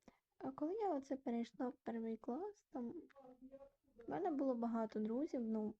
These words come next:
це минула школа вже в мене. Було багато в мене друзів, там,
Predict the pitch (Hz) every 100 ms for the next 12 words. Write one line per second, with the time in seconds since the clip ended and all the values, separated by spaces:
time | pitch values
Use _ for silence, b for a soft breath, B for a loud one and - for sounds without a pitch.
0 | _ 311 - - 240 233 226 208 277 -
1 | - 427 440 302 269 262 247 240 240 -
2 | - _ _ _ _ _ _ _ _ _
3 | _ _ _ _ _ _ _ - 240 240
4 | 285 311 294 254 - 226 226 220 220 285
5 | - 359 330 254 247 233 220